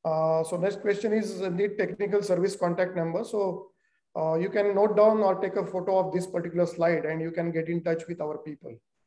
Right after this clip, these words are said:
Uh, Neeraj Avasthi has mentioned that we are trying to install new plant in Eastern U P.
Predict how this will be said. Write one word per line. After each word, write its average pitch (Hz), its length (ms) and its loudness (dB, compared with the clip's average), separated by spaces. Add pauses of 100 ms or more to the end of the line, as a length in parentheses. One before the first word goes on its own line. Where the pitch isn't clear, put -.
(1500)
Uh, 165 460 2
Neeraj 208 460 6
Avasthi 220 1040 2
has 180 160 -2
mentioned 190 400 -2
that 190 240 -2
we 185 140 -2
are 190 280 0 (100)
trying 185 220 -2
to 202 60 -4
install 185 320 0
new 190 340 -2
plant 180 300 2
in 180 100 -2
Eastern 180 360 -4
U 170 120 0
P. 170 320 -6